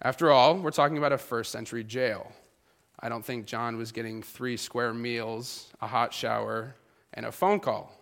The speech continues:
every day. However, we do know that John had at least some interaction with the outside world via his disciples. He finds out about the things that Jesus is doing,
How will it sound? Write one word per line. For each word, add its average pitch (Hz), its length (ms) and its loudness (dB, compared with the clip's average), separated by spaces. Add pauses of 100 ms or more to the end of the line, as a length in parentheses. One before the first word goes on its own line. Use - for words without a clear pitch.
(160)
every 110 220 -8
day. - 240 -12 (1800)
However, 190 300 10
we 170 140 6
do 233 240 0
know 139 240 4
that 131 180 -2
John 160 340 4
had 151 140 2
at 143 120 4
least 151 340 0
some 196 300 4
interaction 120 680 -4
with 135 120 -4
the 120 120 -2
outside 113 420 -2
world 131 460 2 (400)
via 135 300 0
his 123 180 -4
disciples. - 840 -2 (420)
He 123 100 -6
finds 123 340 0
out 117 460 2 (260)
about 120 220 -4
the 110 80 -10
things 117 300 -6
that 113 100 -6
Jesus 113 380 -10
is 110 160 -8
doing, 185 420 0